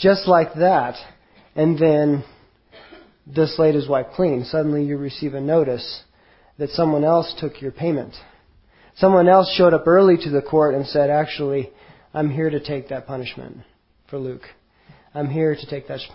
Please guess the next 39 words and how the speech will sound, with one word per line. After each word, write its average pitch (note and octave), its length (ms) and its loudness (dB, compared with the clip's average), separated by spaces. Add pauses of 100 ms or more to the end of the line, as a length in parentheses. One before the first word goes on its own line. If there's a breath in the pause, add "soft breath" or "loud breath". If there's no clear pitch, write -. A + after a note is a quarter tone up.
(160)
that C3+ 140 -14
punishment C3 360 -12
for - 100 -18
Adam." A#2+ 340 -14 (1200 soft breath)
And D3+ 520 -2
you D#3 140 -4
get D#3 140 -2
this C#3+ 160 -4
notice E3 280 0
saying, D3+ 120 0
"You F3+ 60 4
don't G3+ 160 2
have F3 280 -6
to D3+ 80 -8
appear C3+ 280 -10
anymore. B2+ 480 -10 (420 soft breath)
It's C3 200 -14
all D3 400 -2 (260)
taken C#3+ 240 -10
care C3+ 200 -12
of." A2+ 140 -14 (840 soft breath)
Actually, G3 320 0
you G3 60 0
just G#3 220 -2
need G3+ 120 2
to F3 80 2
show E3+ 320 4
up E3+ 200 2
to D#3+ 100 -4
get D3+ 220 0
your, C#3 420 0 (460 soft breath)
your D3+ 140 -4
notice D3 500 0
saying C#3+ 220 -4
that C3+ 80 -4
you're, C#3 400 -2 (260 loud breath)
the C#3+ 120 -8
debt's C#3+ 280 -2
paid, B2+ 360 -10